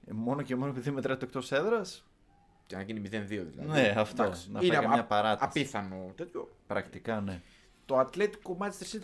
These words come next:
Speaker 2: πόσο το δίνεις;
Speaker 1: Αυτό το βλέπω πιο σφιχτό, είναι η
Speaker 2: Κι εγώ.
Speaker 1: αλήθεια.
Speaker 2: Να... Θα είναι άλλο μάτς, νομίζω, το δεύτερο.
Speaker 1: Ναι.
Speaker 2: Πιστεύω ότι θα γίνει αυτό που λέγαμε πριν, δηλαδή ότι θα μπει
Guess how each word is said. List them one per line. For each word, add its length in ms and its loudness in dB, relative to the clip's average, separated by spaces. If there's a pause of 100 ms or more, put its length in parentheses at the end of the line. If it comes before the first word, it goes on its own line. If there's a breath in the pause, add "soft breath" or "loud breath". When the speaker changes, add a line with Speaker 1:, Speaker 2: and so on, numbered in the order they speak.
Speaker 2:
πόσο 240 0
το 140 -4
δίνεις; 200 2
Speaker 1:
Αυτό 120 -4
το 120 0
βλέπω 220 4
πιο 180 -4
σφιχτό, 420 0
είναι 120 0
η 40 -2
Speaker 2:
Κι 60 2
εγώ. 160 6
Speaker 1:
αλήθεια. 240 4 (560 loud breath)
Speaker 2:
Να... 220 -2
Θα 140 2
είναι 100 8
άλλο 160 10
μάτς, 500 0
νομίζω, 240 -12
το 100 -12
δεύτερο. 400 -10 (100)
Speaker 1:
Ναι. 420 -4 (360)
Speaker 2:
Πιστεύω 380 0
ότι 120 0
θα 100 -4
γίνει 240 -4
αυτό 220 -6
που 680 -6
λέγαμε 320 2
πριν, 380 -4
δηλαδή 280 0
ότι 140 -8
θα 140 -4
μπει 380 -4